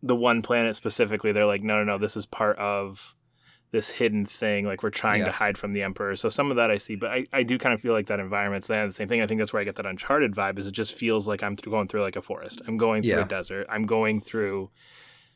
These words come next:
Speaker 1: generic landscape to go through it. I think, um, there's one or two planets that I do think feel very, very Star Wars-y.
Speaker 2: Mm-hmm.
Speaker 1: Um, again, I don't wanna necessarily spoil what that is, but there's one or
Speaker 2: Yeah.
Speaker 1: two planets that feel like, "Okay, no, this is a Star Wars planet. This is what it should be."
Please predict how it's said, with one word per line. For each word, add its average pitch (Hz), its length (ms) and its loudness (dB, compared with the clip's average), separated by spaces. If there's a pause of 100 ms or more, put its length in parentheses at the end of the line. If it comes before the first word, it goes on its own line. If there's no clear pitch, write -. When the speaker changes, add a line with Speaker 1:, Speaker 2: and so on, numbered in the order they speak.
(180)
Speaker 1:
generic 107 720 2 (380)
landscape 104 880 -2
to 110 100 -6
go 98 160 -2
through 110 240 -2
it. 98 60 0
I 107 140 0
think, 110 340 -4 (480)
um, 101 480 0 (200)
there's 123 260 4
one 131 260 2
or 127 100 2
two 117 480 0
planets 107 380 0
that 107 80 0
I - 20 0
do 101 160 -2
think 101 260 -4
feel 107 220 -2
very, 101 500 2
very 98 280 -4
Star 95 280 -6
Wars-y. 98 460 -12 (440)
Speaker 2:
Mm-hmm. 127 100 0
Speaker 1:
Um, 101 460 -6 (720)
again, 107 200 0
I 98 80 0
don't 101 80 0
wanna 101 160 -4
necessarily 101 360 -2
spoil 98 540 -2
what 98 200 -6
that 104 160 -6
is, 101 260 -8
but 101 280 -4
there's 104 180 0
one 120 120 4
or 113 40 6
Speaker 2:
Yeah. 104 60 -2
Speaker 1:
two 110 60 -4
planets 101 240 -2
that 101 140 -2
feel 104 180 0
like, 98 160 -4
"Okay, 107 200 -2
no, 101 140 -6
this 117 360 4
is 101 100 -8
a 101 80 -4
Star 101 240 -4
Wars 90 200 -10
planet. 104 220 -8
This 113 140 2
is 110 100 -4
what 107 140 0
it 98 60 -6
should 104 180 -4
be." 101 220 -2